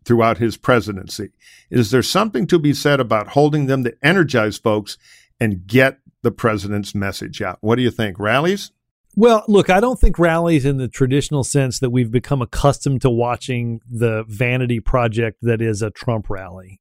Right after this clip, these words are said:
Speaker 2: Joe Biden is, is more disciplined by far than Donald Trump. Uh, he's not gonna go give a seventy-five minute Castro type speech in, in an,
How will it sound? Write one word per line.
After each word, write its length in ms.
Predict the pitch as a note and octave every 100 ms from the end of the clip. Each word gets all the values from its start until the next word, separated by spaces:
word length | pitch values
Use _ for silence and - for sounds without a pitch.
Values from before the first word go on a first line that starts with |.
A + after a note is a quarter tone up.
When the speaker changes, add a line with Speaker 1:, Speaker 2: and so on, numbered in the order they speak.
| G#3
Speaker 2:
Joe 200 | D#3+ A3
Biden 340 | F3+ E3+ D3+
is, 260 | C3+ A#2+ -
is 180 | C#3+ A#2
more 220 | C3 D3
disciplined 720 | C#3 B2 A#2+ D3 B2+ A2 G#2 G#2
by 160 | C3+
far 680 | A#2+ - D#3+ D#3 C#3+ G#2+ A2
than 280 | A#2 B2 A#2
Donald 320 | B2 A#2 G#2
Trump. 360 | - G#2+ G#2 - - _ _ -
Uh, 120 | B2
he's 160 | C3 C#3
not 160 | E3+
gonna 160 | D#3+ C#3
go 160 | C3+
give 480 | C3 B2 B2+ A2+ - -
a 200 | A#2+ A2+
seventy-five 640 | - C3+ B2+ A2+ C3+ A#2
minute 360 | A#2 A#2 A#2 -
Castro 500 | - B2+ - C3+ A2+
type 300 | - A#2 A2
speech 580 | - C3+ A#2 - - -
in, 260 | - A#2 A#2
in 160 | A#2+ A#2
an, 140 | A2